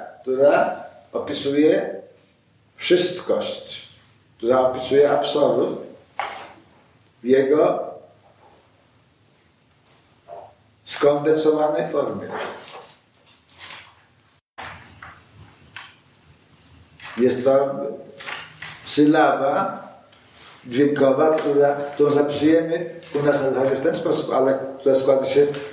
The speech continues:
z trzech liter A, U i M z kropką, czyli takie nosowe N, jak francu-, jak we francuskim bon, coś takiego. I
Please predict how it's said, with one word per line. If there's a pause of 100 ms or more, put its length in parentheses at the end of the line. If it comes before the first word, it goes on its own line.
z
trzech
liter
A,
U (240)
i (880)
M
z
kropką,
czyli
takie (360)
nosowe
N, (140)
jak
francu-,
jak
we
francuskim
bon, (440)
coś
takiego. (3500)
I